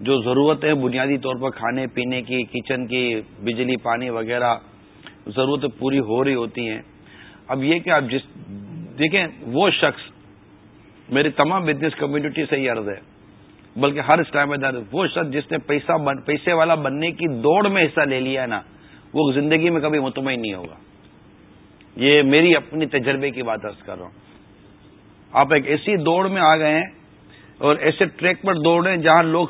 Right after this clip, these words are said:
پیسے والا بننے کے لیے دوڑ رہے ہیں۔ آپ جت-، جس سے بھی آگے نکل جائیں گے نا، آپ کے آگے کوئی اور ہوگا، اس کے آگے کوئی اور ہوگا، اس کے آگے کوئی اور ہوگا، اور تھوڑی دیر کے بعد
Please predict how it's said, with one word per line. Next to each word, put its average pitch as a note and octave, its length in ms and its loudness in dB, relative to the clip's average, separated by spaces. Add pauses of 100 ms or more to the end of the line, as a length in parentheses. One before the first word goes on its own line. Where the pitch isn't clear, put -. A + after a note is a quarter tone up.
(100)
پیسے E3+ 340 2
والا F3+ 260 2
بننے F3+ 360 0
کے E3+ 140 -4
لیے E3 160 0
دوڑ A#2+ 340 0
رہے F#2+ 80 -6
ہیں۔ F2 80 -16 (600)
آپ D#3+ 280 6
جت-، - 300 -4
جس E3+ 140 4 (100)
سے B3+ 120 6
بھی B3 100 0
آگے G#3 240 4
نکل F3 280 0
جائیں E3+ 220 4
گے E3+ 80 0
نا، D#3+ 120 4
آپ D#3+ 240 4
کے F#3 80 2
آگے E3+ 220 4
کوئی D#3 180 2
اور C#3 200 4
ہوگا، G2+ 260 0 (920)
اس E3 160 -2
کے G#3+ 120 2
آگے F3+ 220 6
کوئی E3+ 200 2
اور D#3 160 6
ہوگا، D3 180 2
اس D#3 140 -2
کے F3 100 0
آگے D3+ 220 4
کوئی C3+ 160 -2
اور A#2 120 0
ہوگا، G2 320 -4 (400)
اور C#3 100 -2
تھوڑی G3 260 4
دیر G3 140 4
کے G3 140 0
بعد F#3+ 120 2